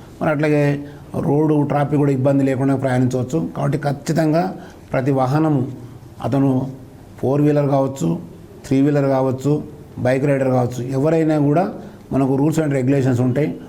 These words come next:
ట్రాఫిక్ నియమ నిబంధనలు ఉంటాయి, వాటిని పాటించి మీరు సురక్షితంగా మీ ఇంటికి చేరుకోవాలి.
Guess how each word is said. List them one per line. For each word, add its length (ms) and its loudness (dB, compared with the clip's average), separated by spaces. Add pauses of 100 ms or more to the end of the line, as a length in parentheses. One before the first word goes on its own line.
(140)
ట్రాఫిక్ 340 2
నియమ 220 4
నిబంధనలు 420 2
ఉంటాయి, 320 0 (300)
వాటిని 240 0
పాటించి 680 0 (420)
మీరు 520 2 (460)
సురక్షితంగా 420 0
మీ 140 4
ఇంటికి 200 2
చేరుకోవాలి. 720 2